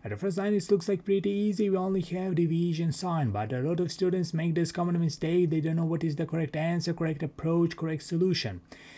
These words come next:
So right now I want you to pause the video and try to solve it by yourself. Choose an option what they think is the correct answer to this challenge. Option A, option B, or option C.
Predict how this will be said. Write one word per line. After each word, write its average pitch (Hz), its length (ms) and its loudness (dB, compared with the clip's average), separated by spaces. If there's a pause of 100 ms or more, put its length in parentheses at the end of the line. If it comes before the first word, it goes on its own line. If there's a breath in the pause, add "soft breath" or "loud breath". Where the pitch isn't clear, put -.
(280 loud breath)
So 147 220 0
right 147 180 0
now 220 200 4
I 214 40 6
want 214 200 4
you 220 60 4
to 190 100 4
pause 214 280 6
the 196 100 2
video 226 260 4
and 98 160 0
try 123 160 0
to 143 100 -2
solve 165 200 2
it 160 40 2
by 170 120 2
yourself. 175 360 2
Choose 208 220 -2
an 233 100 2
option 202 300 2
what 160 140 4
they 185 120 6
think 196 220 0
is 180 120 2
the 185 120 0
correct 180 260 -2
answer 180 260 -2
to 170 120 0
this 165 180 2
challenge. 131 460 0
Option 165 340 -2
A, 170 220 0
option 139 340 -2
B, 139 100 0
or 143 140 2
option 131 320 -2
C. 147 300 0